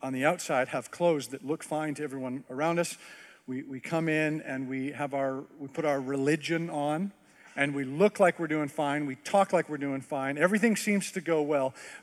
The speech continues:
But on the inside, we don't care about the king. We really don't. We have not surrendered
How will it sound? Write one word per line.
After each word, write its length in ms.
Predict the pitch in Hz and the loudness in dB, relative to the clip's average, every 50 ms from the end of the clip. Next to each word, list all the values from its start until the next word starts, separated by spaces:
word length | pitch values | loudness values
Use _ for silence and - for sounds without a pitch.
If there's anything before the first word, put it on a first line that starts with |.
| _ - | _ 2
But 220 | 170 165 - - - | 2 2 2 -2 -2
on 220 | 165 180 208 226 | 2 2 4 4
the 200 | 233 254 240 254 | 4 6 6 6
inside, 960 | 269 277 277 240 - - - 262 240 208 160 143 131 131 131 139 151 165 147 - - _ _ _ _ _ _ _ _ _ _ _ _ _ _ _ _ _ _ _ _ _ _ _ _ _ _ _ _ _ _ _ _ _ _ _ _ _ - | 6 6 6 4 2 4 4 4 6 6 4 4 2 0 0 -2 -4 -6 -10 -16 -20 _ _ _ _ _ _ _ _ _ _ _ _ _ _ _ _ _ _ _ _ _ _ _ _ _ _ _ _ _ _ _ _ _ _ _ _ _ -6
we 100 | 156 185 | -4 -2
don't 300 | 175 165 156 151 165 - - _ - | -2 0 -2 -4 -6 -8 -12 _ -12
care 500 | - - - - - 175 151 151 143 143 | -8 -8 -8 -6 -4 -4 -4 -2 -2 -4
about 260 | 131 127 123 123 - | -4 -4 -6 -8 -8
the 60 | 127 | -12
king. 320 | - - 131 107 92 87 - _ _ _ _ _ _ _ _ _ _ _ _ - | -14 -12 -10 -12 -12 -14 -20 _ _ _ _ _ _ _ _ _ _ _ _ -6
We 120 | 165 170 | -4 -4
really 680 | 143 131 131 131 143 165 170 160 165 165 160 156 165 170 - | -4 -4 -6 0 2 2 4 4 4 2 0 -2 -4 -6 -6
don't. 180 | - 156 139 143 | -6 -6 -4 0
We 120 | 147 180 | 4 6
have 120 | 170 151 127 | 6 6 4
not 240 | 151 151 165 175 - | 2 0 0 0 -2
surrendered 840 | - - - 180 160 143 135 143 160 156 160 160 147 156 151 147 | -6 -6 -4 -2 -2 -2 -2 0 0 0 0 0 0 0 0 0